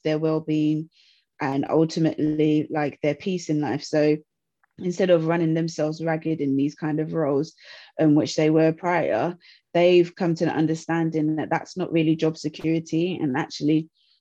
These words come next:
their new iteration, new version of job security is prioritizing, like, their wellness and a work-life balance. That's job security to them. And then there's some other people who were,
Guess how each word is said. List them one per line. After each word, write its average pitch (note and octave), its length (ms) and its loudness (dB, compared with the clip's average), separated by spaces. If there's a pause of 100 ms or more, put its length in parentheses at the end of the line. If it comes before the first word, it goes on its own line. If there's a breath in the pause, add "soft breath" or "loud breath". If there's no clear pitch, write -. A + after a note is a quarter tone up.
(120)
their E3 220 2
new F#3 500 0
iteration, D#3 640 -2
new E3 160 -2
version D#3+ 400 -2
of D#3 120 -6
job D#3 180 -4
security D3+ 880 -2
is C3 420 -2
prioritizing, D3 1040 -2 (380 loud breath)
like, D3 300 0
their C#3+ 160 4
wellness E3 680 2
and C3+ 160 0
a D3+ 60 4
work-life D3+ 640 -2
balance. D3 380 0
That's D#3+ 240 -6
job D#3 200 -2
security D#3 720 -2
to D3+ 120 -4
them. C#3 300 -4 (500 loud breath)
And E3 120 4
then D#3+ 140 6
there's D#3+ 200 2
some E3+ 200 2
other F3+ 240 2
people D#3 760 0 (680)
who F#3 220 4
were, E3+ 440 4